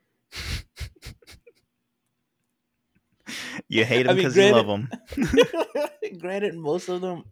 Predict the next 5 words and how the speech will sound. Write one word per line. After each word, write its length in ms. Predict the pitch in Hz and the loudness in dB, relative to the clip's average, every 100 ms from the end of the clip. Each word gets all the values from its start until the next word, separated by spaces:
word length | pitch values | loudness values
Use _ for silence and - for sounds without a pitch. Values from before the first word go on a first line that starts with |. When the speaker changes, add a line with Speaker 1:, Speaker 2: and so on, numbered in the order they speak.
| - | -12
Speaker 2:
are, 500 | 131 135 143 151 - - - - 220 - | -2 0 2 -2 -8 -20 -20 -20 -18 -4
uh, 600 | 135 139 135 135 123 113 - _ - | 0 2 0 0 -2 -4 -8 _ -8
Harry 220 | 147 131 | 0 0
Potter, 440 | 127 123 139 156 _ _ _ - _ _ _ _ _ | 0 0 0 -6 _ _ _ -20 _ _ _ _ _
but, 440 | 143 139 131 123 | -8 -2 0 0